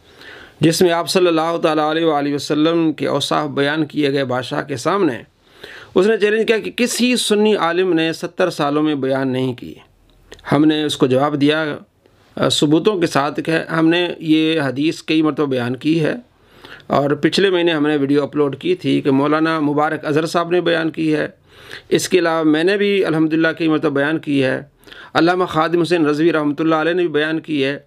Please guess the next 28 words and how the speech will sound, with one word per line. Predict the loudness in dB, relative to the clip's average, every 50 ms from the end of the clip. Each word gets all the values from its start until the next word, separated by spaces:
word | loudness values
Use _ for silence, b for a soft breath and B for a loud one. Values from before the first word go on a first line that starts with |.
| _ -6
तो | -2
हमने | 0 2 2 2 2 2 2 0 -2 -4 -10 _ B B B B B B B B 0
जब | 0 2 2 2 0
ये | 2 4 4 4
बातें | 4 2 0 0 0 0 0 2 2 2 0 -2 -4 -6
अपने | -8 -8 -2 0 0 2 2 0 -2
अपलोड | -4 -2 0 2 2 4 2 0
की | -2 -2 0 2 2 2
वीडियोज़, | 0 0 2 2 2 2 2 0 -4 -8 -14 -18 _ _ _ b b b b b b b b b b
तो | 2
लोगों | 4 4 4 4 2 2
ने | 2
इससे | 0 2 0 0
पूछा, | 0 2 0 0 2 2 0
"जनाब, | 0 2 0 0 -2 -2 -2 0
आपने | 0 0 -2 -4 -8 -14 _ _ _ -12 -4 -2 0 2 2
जो | 0
चैलेंज | 0 2 0 2 2 2 0 0
किया | 0 2 2 2 2
है | 2
कि | -2 -2
किसी | -2 -2 -4 -2 0 0 0 0 0
सुन्नी | 0 2 2 4 4 2
आलिम | 2 2 0 2 2 2
ने | 0 0
बयान | 0 0 0 0 0 2 2
नहीं | 2 2 2 2 0
की, | -2 -2 -6 -6 -6